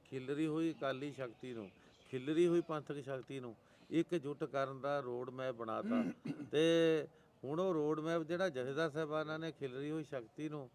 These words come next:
ਅ, ਪੰਥ ਦੀ ਨੂੰ ਬਣਾਇਆ ਸੀ, ਇਹ ਉਹਨੂੰ ਤਾਰ ਪੀੜੋ ਕਰਨ ਲੱਗ ਗਏ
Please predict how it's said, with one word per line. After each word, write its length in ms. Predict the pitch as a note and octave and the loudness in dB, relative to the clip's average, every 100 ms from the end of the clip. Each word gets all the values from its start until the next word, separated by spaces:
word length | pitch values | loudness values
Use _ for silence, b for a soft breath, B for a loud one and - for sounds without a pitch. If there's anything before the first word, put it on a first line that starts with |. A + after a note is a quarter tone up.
| B B B - B2 | B B B -6 -4
ਅ, 40 | |
ਪੰਥ 400 | A2 B2 C3 B2 | -4 -6 -6 -6
ਦੀ 200 | C3+ D3+ | -4 -2
ਨੂੰ 240 | D3+ C#3+ - | -2 -6 -6
ਬਣਾਇਆ 420 | A2+ A#2 A#2+ C#3+ | -2 2 4 4
ਸੀ, 260 | C3 C#3+ A#2 - - - - | 2 -2 -4 -8 -18 -12 0
ਇਹ 140 | F#3+ | 4
ਉਹਨੂੰ 200 | G#3+ G#3+ | 4 2
ਤਾਰ 240 | E3 B2+ A2 | 4 2 2
ਪੀੜੋ 260 | B2 B2+ | -2 -2
ਕਰਨ 240 | B2+ C3+ C#3 | 0 0 2
ਲੱਗ 160 | C#3+ | -2
ਗਏ 160 | C#3+ | -2